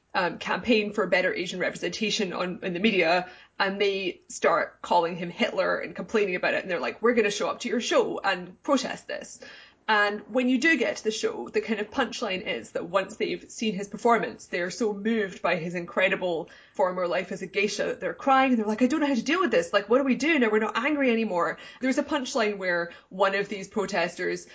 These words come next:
during her kind of post-show <laughs> confusion about not being able to deal with not being offended, says, "I can't breathe." And then she's like, "Oh my God, I can't say that."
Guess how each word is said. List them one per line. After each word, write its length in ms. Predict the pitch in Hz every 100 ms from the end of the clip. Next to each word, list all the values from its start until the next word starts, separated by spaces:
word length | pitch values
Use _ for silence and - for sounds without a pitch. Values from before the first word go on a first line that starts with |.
| - 220
during 300 | 202 208 196
her 100 | 226
kind 160 | 240 214
of 160 | 214 -
post-show 640 | 233 233 240 - 240 226
<laughs> 100 | 247
confusion 640 | 214 220 226 214 180 180 - - -
about 420 | 196 185 196 202
not 220 | 175 -
being 160 | 214 185
able 220 | 202 214
to 120 | 208
deal 340 | - 196 170
with 140 | 180 180
not 280 | 175 165 214
being 160 | 190
offended, 500 | 180 180 180 175 170
says, 200 | 190 185 214
"I 80 |
can't 300 | 240 269 269
breathe." 340 | 294 302 180 190
And 80 | 202
then 100 | 208
she's 160 | 220
like, 160 | 220 220
"Oh 80 | 269
my 140 | 202
God, 220 | 247 185
I 120 | 196
can't 280 | - 220 -
say 180 | - 110
that." 280 | - 196